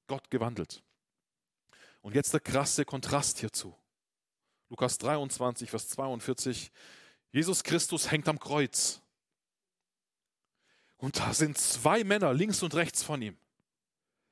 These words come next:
Und er sagt zu dem einen, "Heute wirst du mit mir im Paradiese sein." Wisst ihr was?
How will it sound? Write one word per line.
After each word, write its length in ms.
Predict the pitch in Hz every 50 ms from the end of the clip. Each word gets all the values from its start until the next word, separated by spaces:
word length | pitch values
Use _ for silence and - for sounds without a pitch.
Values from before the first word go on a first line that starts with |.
| _ _ _ _ _ _ _ _ _ _ _
Und 140 | 135 127
er 80 | - 135
sagt 320 | 135 - 185 214 - -
zu 100 | - -
dem 160 | 151 151 147 -
einen, 420 | - 165 196 202 185 190 180 170 - - - - _ _ _ _ _ _
"Heute 580 | - - 254 269 262 - - - 165 123 92 - - - - - -
wirst 300 | - 147 156 - - -
du 20 |
mit 160 | 156 147 123
mir 160 | 143 156 175 175
im 80 | 160
Paradiese 480 | - - 160 139 139 139 147 135 127 120
sein." 260 | - 98 92 92 - - _ _ _ _ _ _ _ _ _ _ _ _ _ _ _ _ _ _ _ _ _ _ _ _
Wisst 180 | - 151 - -
ihr 60 | 113
was? 280 | 117 143 - - -